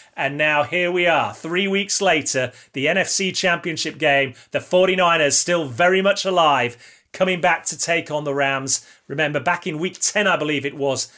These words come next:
they handily took care of the Rams, thirty-one points to ten, um, up there at Levi Stadium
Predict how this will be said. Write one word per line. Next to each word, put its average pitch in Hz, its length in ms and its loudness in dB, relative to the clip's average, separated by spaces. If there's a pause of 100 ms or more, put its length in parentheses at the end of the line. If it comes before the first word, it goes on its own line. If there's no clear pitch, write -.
(260)
they 127 340 2
handily 143 480 -4
took 131 220 -6
care 135 160 0
of 110 80 -6
the 117 80 -6
Rams, 107 240 -6
thirty-one 151 840 -2
points 143 300 -6
to 110 120 -12
ten, 123 340 -2 (420)
um, 117 360 -4
up 156 140 -4
there 139 140 0
at 131 100 -6
Levi 127 320 -2
Stadium 120 520 -4